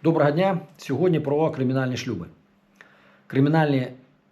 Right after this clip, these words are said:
форми укладання шлюбів з військовослужбовцями з метою отримання виплат. Е, уявіть ситуацію. Військовослужбовець на фронті захищає країну, е, а в цей момент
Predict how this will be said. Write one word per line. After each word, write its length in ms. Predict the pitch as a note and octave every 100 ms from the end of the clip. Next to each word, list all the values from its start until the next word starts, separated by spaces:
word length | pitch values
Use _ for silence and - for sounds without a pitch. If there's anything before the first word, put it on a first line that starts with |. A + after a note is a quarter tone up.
| _ _ _
форми 440 | - E3 C#3+ A#2+
укладання 480 | A#2 C3 B2+ C3 A#2
шлюбів 480 | - E3 F3 B2+ -
з 160 | G#2 A2
військовослужбовцями 1000 | A#2+ - C3+ - C3+ G#2+ F#3 F3 C3+ G#2+
з 80 |
метою 360 | A2 - D#3 B2
отримання 460 | A2 A2 A#2+ G#2 G2
виплат. 340 | F2+ - G2 - _ _ _ - - - - - - - _ _ D3
Е, 600 | D#3 E3 D#3+ D#3 D#3 C#3+ - -
уявіть 300 | F3+ A#3 G#3
ситуацію. 560 | - D#3 B2 G#2 - G#2 F#2 B2+
Військовослужбовець 720 | D#3+ A#3 E3+ F3 D#3+ C#3 -
на 80 | C3+
фронті 320 | F3 F3 B2
захищає 480 | A2 - - A#2 G#2+
країну, 420 | A#2+ C#3 D#3+ C3+
е, 840 | - _ _ _ _ _ _ - G#2 G2+ G2 F#2+ F#2 F#2 F2 F2+ - -
а 280 | B2 A#2+ A#2
в 80 | A#2
цей 300 | - C#3+ B2+
момент 480 | A#2 B2 D#3+ E3